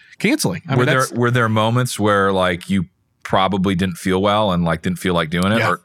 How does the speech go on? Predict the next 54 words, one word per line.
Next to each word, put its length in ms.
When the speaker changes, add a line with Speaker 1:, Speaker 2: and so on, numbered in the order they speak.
Speaker 1:
Yeah. 200
There 120
was, 200
yeah, 100
I 20
remember 220
there 80
was 80
a 20
few 100
times 320
where 300
I'd 140
be 180
three 380
hours 240
out 100
of 80
town 340
and 120
wake 180
up 140
in 60
the 60
morning 400
and 80
just 160
be 80
like, 200
"Okay, 200
I've 180
gotta 220
go, 320
go 100
to 100
work." 220
Speaker 2:
Like, 80
Speaker 1:
'Cause 80
Speaker 2:
you 80
don't 180
Speaker 1:
before 60
Speaker 2:
wanna 180
go 140
to 80
work, 180
but 160
Speaker 1:
I 40
Speaker 2:
you're 80
Speaker 1:
don't 120
wanna 160
Speaker 2:
forcing 200
Speaker 1:
go. 40
Speaker 2:
yourself. 300
Speaker 1:
Yeah, 80